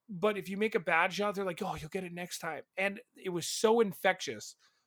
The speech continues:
Like, I was beating myself up after, like, a few holes, and this guy just looked at me. He's like, "Don't worry, man. It's not the end of the world. Like, you're just, it's okay. Like, this game is very hard,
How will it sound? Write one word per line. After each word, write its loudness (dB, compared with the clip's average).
Like, -2
I 10
was 4
beating -2
myself 0
up -2
after, -2
like, -6
a -12
few -6
holes, 2
and -10
this -8
guy -6
just -8
looked -10
at -8
me. -6
He's -10
like, -10
"Don't -8
worry, -10
man. -20
It's -8
not -4
the -6
end -6
of -16
the -16
world. -20
Like, -10
you're -6
just, -6
it's -6
okay. -2
Like, -2
this -2
game 2
is -6
very -2
hard, 0